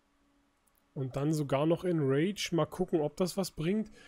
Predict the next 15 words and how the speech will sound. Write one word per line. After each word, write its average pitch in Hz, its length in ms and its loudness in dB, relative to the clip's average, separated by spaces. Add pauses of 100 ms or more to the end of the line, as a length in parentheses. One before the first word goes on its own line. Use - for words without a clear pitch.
(240)
King 208 260 4
gleich 196 200 4
noch 196 180 2
in 175 180 4
Rage. 156 440 2
Ja, 208 260 6
genau, 233 680 6
genau. 165 920 6
Ja, 165 540 6
war. 151 500 6 (320)
Aber 147 240 4
das 147 140 4
ist - 60 0
immer 180 180 4
dasselbe. 135 480 2